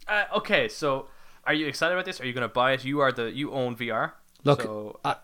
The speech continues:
Speaker 2: I mean, if it's, there's a demo, I'll probably play it and never touch it again until it goes to two quid, which it invariably will, because who
Speaker 1: Hmm.
Speaker 2: in the right mind is going to buy a Groundhog Day V R <laughs> experience?
Speaker 1: Well, listen, I,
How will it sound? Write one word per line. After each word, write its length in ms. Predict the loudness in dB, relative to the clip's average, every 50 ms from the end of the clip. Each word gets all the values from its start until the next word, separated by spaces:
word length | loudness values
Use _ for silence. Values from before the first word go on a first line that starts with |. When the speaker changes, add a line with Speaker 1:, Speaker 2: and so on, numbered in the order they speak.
| -4
Speaker 2:
I 100 | -2 2
mean, 320 | 4 4 6 6 4 2 0 -2
if 100 | -2 -2
it's, 120 | 0 2
there's 120 | 2 2 2
a 60 | 2
demo, 440 | 4 4 4 6 6 8 6 6 4
I'll 120 | 2 0
probably 220 | 0 0 0 0 -2
play 320 | 0 0 2 4 4 4
it 100 | 2 0
and 140 | 0 -2 0
never 220 | 0 0 -2 -2
touch 200 | -2 -4 -4 -4
it 80 | -4 -4
again 220 | -2 -2 -2 -2
until 220 | -4 -4 -6 -6 -6
it 60 | -4
goes 240 | -4 -2 -2 -4 -4
to 100 | -6 -8
two 220 | -10 -8 -10 -10 -8
quid, 300 | -6 -4 -2 -2 -4 -4 -6 -6
which 120 | -6 -6
it 80 | -6 -6
invariably 540 | -4 -4 -4 -2 -2 0 0 0 0 -2 -2
will, 220 | -2 -2 -2 -2 -2
because 300 | -4 -4 -4 -4 -6 -6 -10 -16 -20 _ _
who 280 | 4 6 6 8 6 6
Speaker 1:
Hmm. 60 | 2
Speaker 2:
in 240 | 0 -2 -2 -2 -6 -6
the 100 | -4 -2
right 240 | 0 2 2 2 2
mind 240 | 2 2 2 2 0
is 80 | -4 -4
going 200 | -4 -4 -4 -2
to 60 | 0
buy 380 | 0 0 2 0 0 -4 -6 -10 _ _ _ _ _ _ _ _ _
a 60 | -6 -2
Groundhog 480 | 2 2 4 4 2 2 0 -2 0
Day 200 | 0 0 0 0
V 180 | 0 -2 -2 0
R 100 | 0 0
<laughs> 60 | 0
experience? 920 | 2 6 10 12 12 12 12 10 10 10 10 8 6 4 0 -4 -6 -6 -8 -12 -18 -20 -20 -20 _ _ _ _ _ _ _ _ _ _ _ _ -20 -20 -20 -8
Speaker 1:
Well, 160 | -2 0 2 2
listen, 400 | 2 0 0 -2 -4 -6 -8 -10 -14 _ _ _ _ _ _ _ _ _ _ _ _ -12
I, 80 | -12